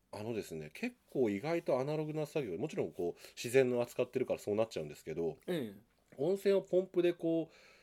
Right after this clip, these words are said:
Speaker 1: 地中からこう、汲み上げてきて、
Speaker 2: はい。
Speaker 1: まあ、浴槽に流すじゃないですか。
Speaker 2: ええ。
Speaker 1: バルブの開け閉めで湯量を調節するんですよ。
Speaker 2: はい、はい、はい、はい、はい。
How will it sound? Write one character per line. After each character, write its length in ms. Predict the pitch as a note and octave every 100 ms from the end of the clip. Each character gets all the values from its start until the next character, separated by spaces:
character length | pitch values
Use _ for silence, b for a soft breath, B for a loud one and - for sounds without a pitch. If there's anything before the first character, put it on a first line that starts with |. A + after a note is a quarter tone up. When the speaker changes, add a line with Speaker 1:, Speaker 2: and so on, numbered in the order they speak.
| B
Speaker 1:
地 140 | - -
中 200 | D#3+ D#3
か 100 | D3+
ら 60 |
こ 160 | - C3+
う、 60 | -
汲 80 |
み 140 | C3+ D3+
上 80 | D#3+
げ 140 | D3
て 160 | - E2
き 120 | -
て、 420 | - B2+ B2 F#2+ -
Speaker 2:
は 80 | F3
い。 40 | E3
Speaker 1:
ま 40 |
あ、 20 |
浴 200 | C3 A2
槽 180 | - C#3
に 80 | C3
流 200 | A#2 B2+
す 140 | B2+ F2
じ 80 |
ゃ 40 | D#2+
な 80 | D#2
い 40 |
で 80 | D2
す 120 | -
か。 160 | - C#2+ _
Speaker 2:
え 280 | F3+ B2 F#2 b b _ -
え。 60 | G2+
Speaker 1:
バ 140 | A2+ D#3
ル 220 | B3 C#4
ブ 140 | C4 C4+
の 220 | C4+ G3
開 100 | - -
け 140 | C4+
閉 200 | - D#3+
め 120 | A#2
で 80 | F2
湯 160 | F#2+ E3+
量 200 | D3 E2+
を 80 |
調 200 | - G2+
節 200 | F#2 G2
す 80 | -
る 100 | G2+
ん 40 | E2
で 80 |
す 80 | -
よ。 140 | - - _ _ -
Speaker 2:
は 100 | G#3+
い、 60 |
は 100 | A#2+ G#2
い、 0 |
は 60 |
い、 40 | G#2+
は 60 |
い、 20 |
は 60 |
い。 40 | F#2